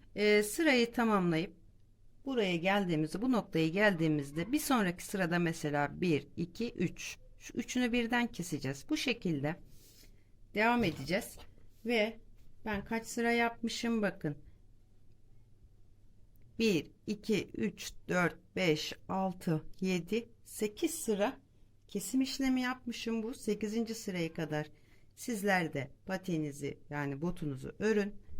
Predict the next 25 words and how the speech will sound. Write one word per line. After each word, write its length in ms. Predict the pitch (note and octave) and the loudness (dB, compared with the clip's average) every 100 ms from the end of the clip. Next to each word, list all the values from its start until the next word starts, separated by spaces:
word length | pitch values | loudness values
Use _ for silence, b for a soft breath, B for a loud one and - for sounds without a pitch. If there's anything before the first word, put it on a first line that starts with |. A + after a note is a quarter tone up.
| B - | B 4
Sekiz 360 | - A3+ - | 4 2 0
sıraya 320 | - G3 E3+ D#3 | -2 0 2 0
geldikten 640 | F3 E3+ E3 - F3+ F3+ | 2 0 -2 -2 -2 0
sonra, 400 | - D#3 C#3 E3+ | -2 -2 -2 -4
sekiz 320 | - F3 F#3+ | -6 -10 -10
sıra 240 | - D#3 | -6 -4
yani 280 | D3 C#3+ C3+ | -2 -2 -4
kesim 420 | - E3+ - D#3+ | -4 -4 -2 0
yaptıktan 580 | C#3+ C#3 - - - F#3+ | 0 -4 -12 -10 -4 -2
sonra 460 | - E3 C3 C3+ G3+ B B B B - | -4 -4 -4 -4 -6 B B B B -14
artık 340 | - C4+ - C#4+ | -8 -6 -6 -8
şu 180 | - A#3 | -2 2
ağız 300 | B3 B3 - | 2 0 -4
kısmını 400 | G#3+ - E3+ D#3 | -6 -4 -2 -2
yapacağız 520 | E3 - B3 A#3+ A3+ | -4 -4 -4 -4 -4
botumuzun, 480 | A#3 A#3+ A3+ A3+ A3+ | -4 -4 -4 -4 -2
yani 300 | G3+ F3 F3 | -2 -2 -6
bitiş 580 | - F3+ - - - - - | -6 -6 -4 -8 -10 -10 -8
aşamasını 540 | E3 D#3+ D3 C#3 C3 | -4 -2 -2 -4 -10
sizlere 440 | C3+ D#3 C#3+ C3 D3+ | -8 -10 -6 -6 -4
göstereceğim. 680 | G#3+ - A3+ G3+ E3 G3+ - - b b b b b b b b b - | -2 -2 -2 -2 -2 -8 -12 -20 b b b b b b b b b -10
Sizler 500 | - B3+ G3+ F3 E3+ | -4 0 2 2 2
de 80 | |
bu 60 | A#3 | -2
şekilde, 640 | - F#3+ - E3 D3+ G#3 | -2 -2 -2 -2 -2 -6